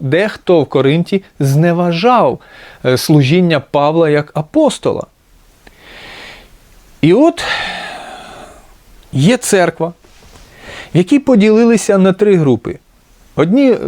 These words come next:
зважа-, е, вважають, що головний, головна ознака, що в теб-, в тобі Дух Божий, що ти прийнятий Богом, це посвяченість, і принижують інших.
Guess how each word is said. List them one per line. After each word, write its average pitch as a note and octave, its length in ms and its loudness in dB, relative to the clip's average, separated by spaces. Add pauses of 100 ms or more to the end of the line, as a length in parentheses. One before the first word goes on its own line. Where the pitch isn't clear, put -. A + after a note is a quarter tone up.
(360)
зважа-, D#3+ 380 0
е, C#3 460 2 (400)
вважають, E3+ 560 2
що D3+ 220 0
головний, G3 480 2
головна F#3+ 520 2
ознака, E3 540 0 (360)
що - 240 -2
в D3+ 60 -6
теб-, F#3 320 0
в - 80 -16
тобі E3+ 320 2
Дух E3 280 2
Божий, D3 360 2
що - 200 -2
ти F3 140 -2
прийнятий E3 460 0
Богом, C#3 340 0
це B2+ 140 -4
посвяченість, F#3+ 920 -4 (880)
і E3 80 2
принижують D3 760 2
інших. D3+ 520 -4